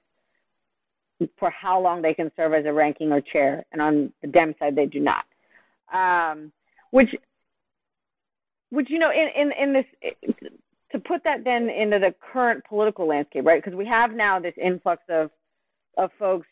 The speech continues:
who, they want new blood, we, we're anti-establishment, whatever it is on, on both sides. I'm, I'm not putting this apart. You, you talked about, and this was a question I, I wanted to ask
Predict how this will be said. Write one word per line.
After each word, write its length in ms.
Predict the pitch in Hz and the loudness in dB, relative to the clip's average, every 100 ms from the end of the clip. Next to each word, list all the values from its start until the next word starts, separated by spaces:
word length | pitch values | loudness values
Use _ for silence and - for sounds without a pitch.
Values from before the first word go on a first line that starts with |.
| - | -6
who, 440 | 208 180 170 165 | 0 2 2 -2
they 80 | 170 | -2
want 220 | 165 151 | 0 0
new 140 | 160 160 | 0 -2
blood, 680 | 190 220 233 220 214 202 202 _ _ _ | -4 -2 0 2 0 -4 -18 _ _ _
we, 420 | 175 170 170 165 - | -2 0 2 0 -2
we're 200 | 156 - | -2 0
anti-establishment, 1080 | 165 165 - 156 143 - 247 226 220 208 180 | 0 0 0 0 0 -4 -2 0 0 -8 -8
whatever 280 | 240 277 262 | 0 0 2
it 80 | 185 | 0
is 80 | |
on, 100 | 190 - | -2 -2
on 180 | 196 | -2
both 220 | 180 240 226 | 2 2 2
sides. 180 | - 147 | -4 0
I'm, 220 | 170 175 | 0 0
I'm 140 | 180 | -4
not 260 | 190 196 165 _ | 0 0 0 _
putting 220 | 190 175 | -4 -2
this 100 | 165 - | -2 -4
apart. 420 | 147 - 165 120 _ _ _ _ _ _ _ | -12 0 2 2 _ _ _ _ _ _ _
You, 440 | 202 208 277 269 254 | -18 -4 0 0 -2
you 160 | 214 220 | -4 -4
talked 420 | - 285 320 330 | -2 0 0 0
about, 540 | 277 233 202 190 180 _ _ _ _ _ _ _ _ _ - - | -4 0 2 2 -2 _ _ _ _ _ _ _ _ _ -20 -8
and 120 | 208 | 0
this 100 | 214 | 0
was 120 | 240 226 | 2 -2
a 60 | |
question 280 | 240 226 226 | 0 -2 -2
I, 180 | 196 196 | -2 0
I 20 | |
wanted 300 | 190 226 247 | 2 2 2
to 60 | 220 | 0
ask 200 | 208 | 0